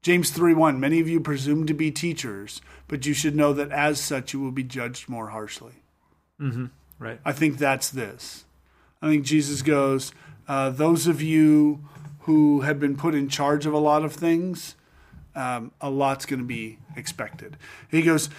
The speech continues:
Speaker 1: "The one who does not know and does thing deserving t-, punishment is still gonna get punished."
Speaker 2: Gets less beating.
Speaker 1: Yeah, l-, still punished.
Speaker 2: Yeah.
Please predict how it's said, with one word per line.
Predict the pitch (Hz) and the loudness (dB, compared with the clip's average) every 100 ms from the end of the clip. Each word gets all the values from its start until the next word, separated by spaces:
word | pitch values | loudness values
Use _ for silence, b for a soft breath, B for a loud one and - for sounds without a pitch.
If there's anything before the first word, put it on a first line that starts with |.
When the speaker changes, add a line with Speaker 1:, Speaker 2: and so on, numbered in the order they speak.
| B - | B 0
Speaker 1:
"The | 180 | 4
one | 196 202 | 6 6
who | 202 | 4
does | 151 190 196 | 4 4 4
not | 180 196 185 170 | 4 6 6 4
know | 180 185 165 110 104 - b b b - | 4 6 4 2 -6 -18 b b b -2
and | 160 143 | 0 2
does | 165 170 180 | 6 6 6
thing | 202 190 | 2 2
deserving | 185 160 170 165 160 | 2 2 2 2 0
t-, | 160 156 151 | 0 -2 -2
punishment | 160 165 143 135 - | -2 0 -2 -6 -8
is | 170 - | -6 -2
still | 262 277 | 2 2
gonna | 220 | 4
get | 180 - | 2 2
punished." | 202 196 98 139 | 2 2 0 -2
Speaker 2:
Gets | 151 151 135 | 0 0 -4
less | 147 147 143 | -4 -2 -2
beating. | 143 120 107 147 131 104 98 98 | -8 -12 0 2 2 -2 -12 -8
Speaker 1:
Yeah, | 220 220 127 156 | 2 4 4 2
l-, | 185 190 185 - | -2 -2 -10 -6
still | - - 370 | -4 2 2
punished. | - 269 151 104 - | 6 4 4 -2 -6
Speaker 2:
Yeah. | 196 135 | -4 -4